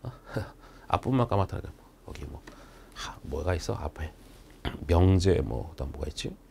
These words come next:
하여튼 뭐 그런 거 있지 않습니까? 음, 뭐 그 앞부분만 까맣고 뒤는 뭐 하얗다는 거예요. 처음에 의욕이 넘친다. 그래서 뭐 그런 거 제가 강의 안 하는 거 하지 마시라고.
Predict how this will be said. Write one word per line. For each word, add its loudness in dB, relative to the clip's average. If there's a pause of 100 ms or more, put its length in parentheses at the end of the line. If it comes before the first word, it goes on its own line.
(440)
하여튼 0
뭐 4
그런 6
거 4
있지 2
않습니까? -2
음, -10
뭐 0
그 6
앞부분만 4
까맣고 2
뒤는 4
뭐 6
하얗다는 -2
거예요. -6
처음에 2
의욕이 6
넘친다. 0
그래서 -2
뭐 2
그런 8
거 8
제가 6
강의 2
안 6
하는 4
거 2
하지 -4
마시라고. -6